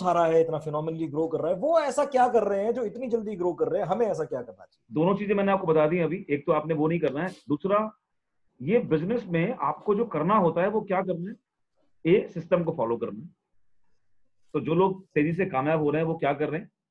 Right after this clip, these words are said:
Speaker 2: वो definitely system को फॉलो कर रहे हैं, एक चीज। दूसरी चीज, हमें करना क्या है सिस्टम के अंदर फॉलो करते समय? लोगों से मिलना है, लोगों को बताना है, finally लोगों को यकीन दिलाना है।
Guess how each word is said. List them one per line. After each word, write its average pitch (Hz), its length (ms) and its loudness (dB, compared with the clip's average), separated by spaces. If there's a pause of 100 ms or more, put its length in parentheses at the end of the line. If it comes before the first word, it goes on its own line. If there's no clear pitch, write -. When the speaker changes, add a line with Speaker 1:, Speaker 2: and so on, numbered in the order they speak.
(120)
Speaker 2:
वो 180 140 0
definitely 185 640 -4
system 143 400 -8
को - 340 -6
फॉलो 120 200 2
कर - 120 -6
रहे 90 180 -12
हैं, 90 120 -20 (120)
एक 147 200 0
चीज। 95 140 -14
दूसरी 170 340 -4
चीज, 175 300 -4 (520)
हमें 240 220 0
करना 185 340 2
क्या 233 140 4
है 233 120 2
सिस्टम 196 300 -4
के 196 80 0
अंदर 190 220 0
फॉलो 175 240 2
करते 170 260 -2
समय? 175 220 0
लोगों 165 260 0
से 175 120 -4
मिलना 143 240 -2
है, 202 80 -6
लोगों 156 240 2
को 175 120 -4
बताना 123 380 -4
है, 233 60 -8
finally 196 400 0
लोगों 190 160 4
को 196 100 2
यकीन 156 300 2
दिलाना - 200 -2
है। - 240 -20